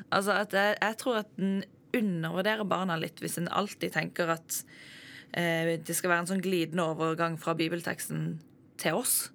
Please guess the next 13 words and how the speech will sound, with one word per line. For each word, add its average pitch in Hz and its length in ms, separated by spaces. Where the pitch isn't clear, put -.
og 180 180
at 180 80
den 160 160
alltid 180 240
presenterer 165 560
bibeltekstene 160 720
som 160 320
sanne 185 540
i 190 140
betydning 165 560
av 156 120
historiske. 170 680
Fordi 185 380